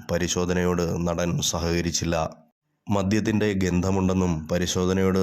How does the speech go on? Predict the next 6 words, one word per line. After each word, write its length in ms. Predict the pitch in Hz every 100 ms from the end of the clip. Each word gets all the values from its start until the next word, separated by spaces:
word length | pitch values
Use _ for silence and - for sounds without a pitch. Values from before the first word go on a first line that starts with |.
| 92
സഹകരിച്ചില്ലെന്നും 880 | 90 87 87 87 87 90 90 90 85 90 -
ഡോക്ടർ 400 | 90 90 90 90 - 87
റിപ്പോർട്ട് 380 | 80 - 87 87
നൽകി. 300 | 87 85 85 78 - _ _ _
മദ്യപിച്ച് 540 | 92 87 90 90 87 90 87
വാഹനമോടിക്കൽ, 840 | 87 87 90 90 90 85 87